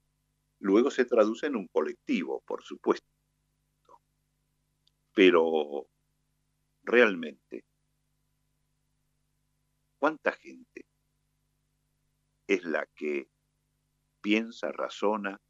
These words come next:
evalúa, compara y saca conclusiones. Observemos a nuestro alrededor, observemos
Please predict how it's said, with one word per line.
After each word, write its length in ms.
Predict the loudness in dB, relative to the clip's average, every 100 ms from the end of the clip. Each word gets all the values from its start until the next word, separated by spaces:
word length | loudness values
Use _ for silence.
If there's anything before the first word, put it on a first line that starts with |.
| _ _ _ _ _ _ -4
evalúa, 680 | -2 -2 -4 -2 0 -2 -4
compara 460 | -12 -12 -4 -2 -2
y 60 |
saca 340 | -4 -6 -6 -6
conclusiones. 1800 | -8 -14 -16 _ _ _ _ _ _ -20 -18 -12 -8 -8 -10 -16 -20 _ _ _ _ _ _ _ _ _ _ _ _ _ _ _ _ _ _ _ _ _ _ _ _ _ _ -2
Observemos 840 | 0 6 6 4 -2 -4 -16 -20 _ _ -14
a 80 | -10
nuestro 320 | -10 -8 -8
alrededor, 640 | -6 -2 0 2 0 -2 -10 _ _ _ _ _ _ _ _ _ _
observemos 1000 | -6 -2 0 2 2 2 2 -2 -4 -16